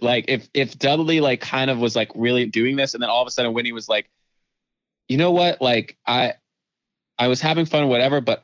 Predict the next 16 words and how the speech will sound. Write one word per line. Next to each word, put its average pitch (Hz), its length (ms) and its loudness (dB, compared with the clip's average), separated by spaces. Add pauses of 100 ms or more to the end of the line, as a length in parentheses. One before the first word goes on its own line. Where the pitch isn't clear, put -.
I 147 240 0
ha-, 156 220 -2
like, 117 320 -2
I'm 151 260 0
married, 117 340 2
I 104 100 0
have 139 160 0
a 123 60 0
husband, 110 520 -4
I 110 100 -2
love 110 300 -2
him 117 160 -2
very 110 240 2
much, 104 500 -4 (420)
and, 110 220 0
like, 101 400 0